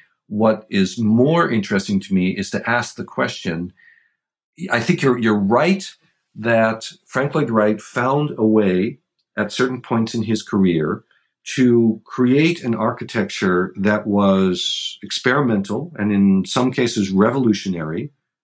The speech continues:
that at the same time had a deep resonance and an immediate appeal to very different parts of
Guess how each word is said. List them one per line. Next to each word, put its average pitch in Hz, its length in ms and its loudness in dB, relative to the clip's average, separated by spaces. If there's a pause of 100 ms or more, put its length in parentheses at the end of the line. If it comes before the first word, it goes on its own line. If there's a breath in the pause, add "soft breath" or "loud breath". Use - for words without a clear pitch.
(140)
that 123 540 -2 (260)
at 117 120 -4
the 117 80 -6
same 160 360 0
time 120 360 -2
had 107 760 -2 (520)
a 107 100 -2
deep 104 580 0
resonance 107 1000 0
and 104 260 0
an 107 120 2
immediate 113 640 4
appeal - 640 -2 (380)
to 104 960 2
very 123 920 0 (120)
different 127 600 0 (500)
parts - 580 -4 (400)
of 95 520 0